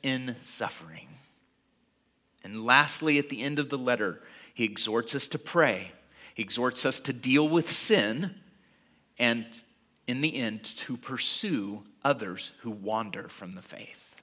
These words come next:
That is the letter of James. James is significant for us. As you can see, he is, he is not offered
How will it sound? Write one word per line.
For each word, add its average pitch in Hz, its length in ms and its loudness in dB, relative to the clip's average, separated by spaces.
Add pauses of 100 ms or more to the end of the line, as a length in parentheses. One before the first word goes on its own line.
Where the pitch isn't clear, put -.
(800)
That 110 420 8
is 113 180 -8
the 123 120 -8
letter 87 260 -10
of 98 140 -20
James. - 800 -12 (2500)
James 165 360 4
is 151 120 0
significant 127 920 -2
for 104 300 -2
us. - 360 0 (1600)
As 120 200 0
you 143 60 2
can 131 160 -4
see, 190 380 0
he 156 320 4
is, 107 320 0 (500)
he 139 220 2
is 113 180 0
not 147 420 6 (640)
offered 147 540 4